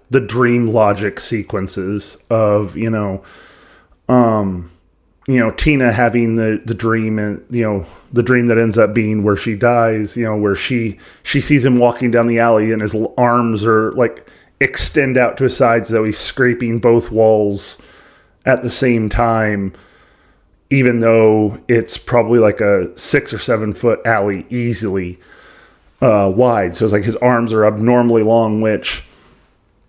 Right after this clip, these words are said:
it's impressive how they pulled that off, 'cause I, you know, it really kinda comes off to me that Wes Craven was very good at coming up with great ideas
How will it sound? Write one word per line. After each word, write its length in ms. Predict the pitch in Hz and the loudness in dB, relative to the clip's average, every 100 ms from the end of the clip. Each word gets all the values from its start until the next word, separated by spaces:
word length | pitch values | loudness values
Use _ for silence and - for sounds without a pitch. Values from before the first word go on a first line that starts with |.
| _ _ - _ _ _ _ _ | _ _ -20 _ _ _ _ _
it's 180 | 160 - | -2 2
impressive 560 | 143 123 139 127 151 120 | 0 2 2 2 0 2
how 200 | 123 117 | 0 2
they 180 | 117 | 0
pulled 260 | 113 117 110 | 2 0 4
that 160 | 110 101 | 4 4
off, 240 | 104 110 | 2 0
'cause 120 | - | -2
I, 140 | 113 - | -2 0
you 180 | 127 120 | 0 0
know, 100 | 113 | 0
it 80 | 78 | 0
really 280 | 117 120 120 | 2 4 2
kinda 300 | - 120 104 | -2 -4 -4
comes 260 | 117 104 | -6 -2
off 220 | 104 98 | 0 -2
to 80 | - | -2
me 100 | 117 | -4
that 320 | 104 98 - | -2 -4 -6
Wes 260 | 101 110 - | 0 0 0
Craven 520 | - 110 113 113 113 | 0 0 0 0 0
was 400 | 110 104 101 - - - - _ _ | 2 2 -2 -10 -20 -20 -20 _ _
very 540 | 110 104 127 123 123 107 | -14 -2 2 4 4 0
good 480 | 98 135 120 120 | -2 2 4 4
at 420 | - 107 98 - _ _ _ | 2 -2 -2 -6 _ _ _
coming 280 | - 127 123 | -2 2 2
up 120 | 113 | 2
with 160 | 117 104 | -2 2
great 300 | 117 110 113 | 2 2 2
ideas 720 | 110 101 104 113 113 113 | 0 -2 0 0 0 -4